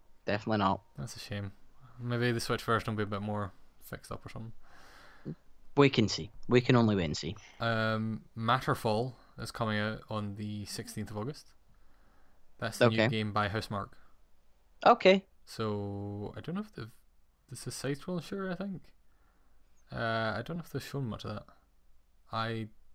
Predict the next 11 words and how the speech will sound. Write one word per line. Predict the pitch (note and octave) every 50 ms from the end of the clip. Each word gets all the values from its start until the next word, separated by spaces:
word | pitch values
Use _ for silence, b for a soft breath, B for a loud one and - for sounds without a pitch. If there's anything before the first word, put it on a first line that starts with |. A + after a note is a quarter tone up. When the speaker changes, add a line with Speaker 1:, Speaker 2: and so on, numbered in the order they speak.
| - - - - - - - - -
Speaker 1:
Haven't | - B2+ D3 E3+ F3 - -
seen | - D#3+ D#3+ D#3 D3
much | C#3+ C3 - -
about | A#2+ B2 A#2 A2 G2
it. | D#2+ - - b b b b b b b b b b b b b b b -
Speaker 2:
Yeah, | B2 B2+ C3 C3 A#2 - B B B B B A#2+
uh, | A#2+ B2 B2 B2 B2 A#2+ A#2+ B2
I |
think | - - C3 B2+
I | C3
was | C3 A#2+ - -